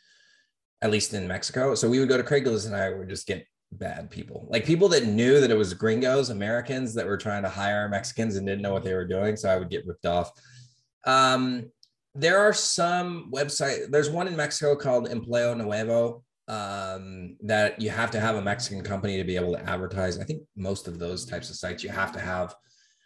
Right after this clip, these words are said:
a Mexican tax I D number, essentially, to be able to advertise your jobs. Um, Indeed, you can do that on your own. Um, you can run the job posts.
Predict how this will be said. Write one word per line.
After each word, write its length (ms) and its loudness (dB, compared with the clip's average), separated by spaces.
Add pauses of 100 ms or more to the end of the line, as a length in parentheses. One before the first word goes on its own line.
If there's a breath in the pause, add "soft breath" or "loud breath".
(200)
a 80 4
Mexican 720 -2
tax 380 -8
I 100 -4
D 240 -10
number, 300 -10
essentially, 640 -12
to 80 -4
be 160 2
able 180 2
to 120 -4
advertise 500 -4
your 100 -8
jobs. 500 -10 (640 soft breath)
Um, 480 0
Indeed, 600 0
you 140 -2
can 180 -2
do 160 0
that 220 4
on 120 -2
your 220 -4
own. 320 -4 (480)
Um, 960 -2
you 140 -4
can 180 -4
run 160 0
the 60 -2
job 320 2
posts. 520 -2